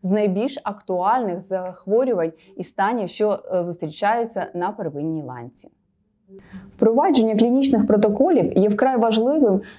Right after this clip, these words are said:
для всієї системи охорони здоров'я та пов'язане з підвищенням ефективності роботи та оптимізації вартості лікування. Адже протоколи лікування пропонують чіткі рекомендації для практикуючих лікарів та у результаті покращують якість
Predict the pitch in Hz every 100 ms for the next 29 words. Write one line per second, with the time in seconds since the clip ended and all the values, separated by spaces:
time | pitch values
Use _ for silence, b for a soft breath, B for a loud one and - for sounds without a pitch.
0 | - 196 196 233 226 262 254 190 - 202
1 | 202 196 180 170 160 160 160 226 220 175
2 | B B 214 240 254 320 311 254 240 226
3 | 208 175 254 - 214 196 196 180 233 262
4 | 254 262 185 170 156 240 - 165 202 208
5 | 202 - 170 156 156 196 226 175 160 156
6 | 165 160 160 156 - 151 135 139 139 B
7 | B B - 220 254 277 294 285 359 311
8 | 262 262 262 302 320 226 214 208 240 240
9 | 285 254 202 b b - 240 233 - -
10 | 240 262 220 226 226 214 208 202 226 240
11 | 226 190 196 202 190 - - 185 190 190
12 | 190 185 - 170 151 151 b b - 196
13 | 190 185 180 175 233 254 190 165 - 160
14 | - - 247 - 165 165 233 240